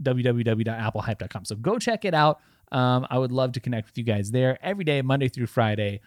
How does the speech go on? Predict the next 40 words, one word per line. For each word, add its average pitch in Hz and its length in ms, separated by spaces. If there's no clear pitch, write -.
Otherwise, 135 680
stay 147 220
tuned 143 200
to 139 40
the 123 80
main 127 200
channel. 120 520
Uh, 104 280
I 107 40
got 104 200
lots 117 260
of 120 80
exciting 113 400
stuff 117 220
coming 117 200
up. 110 240
The 120 80
March 127 320
event's 117 300
coming 120 240
up. 117 180
You 117 60
know 120 120
I'm 113 100
gonna 113 140
be 110 160
all 107 180
over 175 260
it. 175 240
And 160 420
it 156 140
does 160 200
feel 127 160
good 117 160
to 110 60
be 107 100
back 104 260
here 107 280
with 98 200
the 101 260